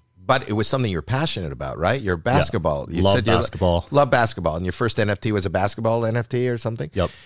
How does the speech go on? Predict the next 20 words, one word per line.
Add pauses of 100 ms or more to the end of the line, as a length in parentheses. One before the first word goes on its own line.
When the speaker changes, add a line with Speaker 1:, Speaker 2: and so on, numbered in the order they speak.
(120)
Speaker 1:
So
th-,
th-, (240)
that's
what
I'm
telling
people. (600)
If
you
find
something,
and
it's
not
about
c-,
becoming
a
millionaire.